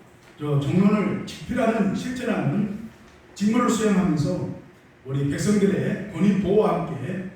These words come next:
서로가 서로 상생하면서 시민의 알 권리를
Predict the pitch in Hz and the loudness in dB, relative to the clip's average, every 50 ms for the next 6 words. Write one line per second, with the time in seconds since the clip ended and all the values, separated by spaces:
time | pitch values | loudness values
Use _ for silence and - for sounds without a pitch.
0 | - - - - - 214 240 247 240 220 196 190 202 208 202 180 - - - - | -18 -20 -20 -16 -12 -8 -8 -4 -2 -2 -2 -2 0 -2 -2 -2 -2 -4 -6 -10
1 | - - - - - 247 214 - 226 233 208 170 156 139 135 123 120 - - - | -14 -16 -14 -8 -6 -4 -2 -2 0 0 2 2 2 2 0 0 0 -2 -4 -6
2 | - - - - - - - - - - - 247 254 254 254 254 240 208 - - | -6 -8 -10 -14 -16 -20 -20 -20 -16 -12 -6 0 4 4 6 6 6 2 2 0
3 | 160 - - 208 - - - - 254 254 254 226 190 - 185 208 - - - - | -2 -2 -2 -2 -2 -2 -4 -4 -4 -4 -2 -2 0 0 0 0 0 0 -4 -6